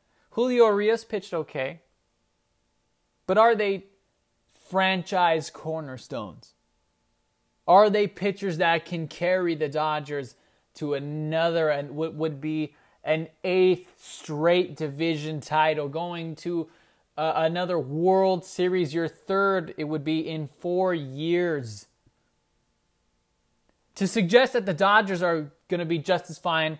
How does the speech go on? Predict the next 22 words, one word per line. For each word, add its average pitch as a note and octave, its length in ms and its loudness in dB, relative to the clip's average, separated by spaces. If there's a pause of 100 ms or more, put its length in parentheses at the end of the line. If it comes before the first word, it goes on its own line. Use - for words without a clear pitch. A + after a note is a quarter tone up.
(220)
going D#3+ 260 0
into D#3 140 -2
next D3+ 220 -2
season D#3+ 300 -6
and D#3 80 0
that D3 100 -6
they D3+ 80 -4
should D#3 220 -6
be D#3+ 80 -2
considered D#3 340 -8
World D3+ 260 -2
Series, D#3 340 -8 (260)
uh, C#3 140 -2
contenders D#3 500 -8 (160)
is F#3 160 0
just A#3 260 0
arrogant. D3+ 680 -2 (340)
And D#3 100 2
that's G3 220 2
coming F#3+ 400 0
from C#3 380 -6
me. C#3+ 320 -6